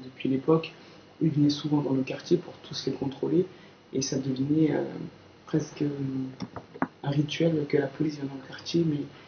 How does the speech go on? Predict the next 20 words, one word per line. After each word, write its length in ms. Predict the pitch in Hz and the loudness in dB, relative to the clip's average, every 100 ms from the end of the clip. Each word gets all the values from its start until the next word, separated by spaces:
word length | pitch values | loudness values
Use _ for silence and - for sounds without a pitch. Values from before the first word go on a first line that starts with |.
| - - | -20 0
qu'il 100 | 139 | 2
y 40 | |
avait 120 | 135 | 4
des 200 | 135 139 | 2 2
interpellations. 680 | 139 131 - 143 143 - 180 - - - - - | 2 -2 -2 2 2 4 2 2 -12 -20 -20 2
On 80 | 147 | 4
avait 140 | 143 | 6
développé 480 | 143 151 151 147 175 | 8 6 6 8 8
une 160 | 156 143 | 8 6
peur, 340 | - 170 170 | 6 8 6
hein, 100 | 170 135 | 0 -8
autour, 220 | - - 139 | -8 -8 -6
euh, 600 | 131 - - - - - | -6 -6 -16 -20 -12 0
des, 160 | 147 127 | 4 4
des 140 | 135 | 4
gendarmes 540 | 131 131 131 143 143 139 | 2 4 4 2 2 0
et 80 | |
de 40 | 127 | -2
la 60 | |
police. 480 | 131 - 151 - - | -4 -2 0 0 -6